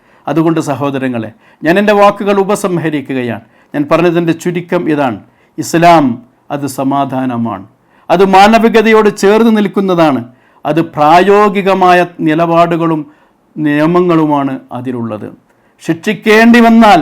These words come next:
ശിക്ഷണം നടത്തേണ്ടി വന്നാൽ, സ്വാഭാവികമായും ആ ശിക്ഷണത്തിന് വേണ്ടി അതിൽ കൃത്യമായ നിയമങ്ങളും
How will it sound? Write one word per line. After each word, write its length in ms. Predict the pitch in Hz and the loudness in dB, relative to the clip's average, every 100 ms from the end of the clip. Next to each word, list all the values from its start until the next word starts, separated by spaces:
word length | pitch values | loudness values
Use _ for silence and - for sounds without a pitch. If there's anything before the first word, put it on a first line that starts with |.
| 131 - _ - | 0 -14 _ -6
ശിക്ഷണം 400 | 185 - 240 254 | -4 0 4 4
നടത്തേണ്ടി 540 | 254 247 262 277 285 269 | 4 2 2 4 6 6
വന്നാൽ, 300 | 240 226 196 151 - _ _ - | 6 6 4 2 -6 _ _ -4
സ്വാഭാവികമായും 960 | 190 185 220 240 226 196 185 175 165 135 - _ 151 | -2 2 4 4 4 2 2 2 0 -6 -16 _ -2
ആ 40 | 165 196 | 0 -2
ശിക്ഷണത്തിന് 640 | 180 - 202 190 185 170 165 | -6 -2 -2 -2 -2 0 0
വേണ്ടി 260 | 160 147 135 _ _ _ _ _ 139 | -2 -4 -8 _ _ _ _ _ -6
അതിൽ 160 | 151 151 151 | -2 -2 -4
കൃത്യമായ 500 | 156 - 160 151 143 131 127 | -6 -4 0 0 0 -2 -4
നിയമങ്ങളും 580 | 143 143 160 151 143 135 | -4 -2 -2 -2 -2 -4